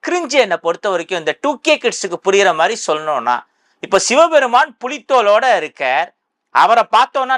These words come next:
நம்மளும் அதே மாதிரி புலித்தோலை போட்டுருவோமா? அவர் தன்னோட தலைமுடியில கங்கை நதியை வச்சுட்டு இருக்கார், அவரை அதே கோலத்துல பார்த்தோம்னா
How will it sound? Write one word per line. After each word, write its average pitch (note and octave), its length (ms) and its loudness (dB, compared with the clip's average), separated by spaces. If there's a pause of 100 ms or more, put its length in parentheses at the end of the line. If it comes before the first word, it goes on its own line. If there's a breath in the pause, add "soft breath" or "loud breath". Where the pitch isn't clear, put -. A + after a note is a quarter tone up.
(100)
நம்மளும் G#3 360 -2
அதே F#3+ 160 -6 (100)
மாதிரி G#3 160 -2 (100)
புலித்தோலை G#3 420 -4
போட்டுருவோமா? A#2+ 800 -8 (580)
அவர் F#3+ 300 2
தன்னோட F3+ 260 2 (180)
தலைமுடியில A#3+ 520 -2 (240)
கங்கை B3+ 340 0
நதியை G#3+ 300 -6
வச்சுட்டு D3 360 -12
இருக்கார், A#2 400 -8 (400)
அவரை G#3+ 240 4 (100)
அதே G#3+ 180 0 (140)
கோலத்துல G#3+ 360 -2 (100)
பார்த்தோம்னா F3+ 420 -2